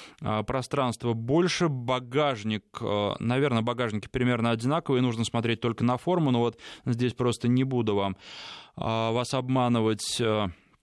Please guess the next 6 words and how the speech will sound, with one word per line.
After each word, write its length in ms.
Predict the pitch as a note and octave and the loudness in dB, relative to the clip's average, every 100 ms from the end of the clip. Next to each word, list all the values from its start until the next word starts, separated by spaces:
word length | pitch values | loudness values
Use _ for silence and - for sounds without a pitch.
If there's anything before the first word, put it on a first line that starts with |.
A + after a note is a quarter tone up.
| _ _ _ _ _ _ - | _ _ _ _ _ _ -8
потому 400 | A2 G#2 G#2 G#2+ | -6 -2 -2 -4
что, 1000 | G2 - G#2 G2+ G2+ - G2+ G2 F#2+ F#2 - - | -6 -4 -2 -2 -2 -4 -2 0 -2 -4 -8 -12
э, 20 | |
м, 300 | - F#2+ A#2+ - | -6 -4 -4 -4
багажник, 760 | A2+ B2+ B2+ C3+ A2 A2+ G2+ - | -2 -2 0 -2 0 -2 -4 -4
э, 360 | G#2 G2+ F#2+ | -2 0 0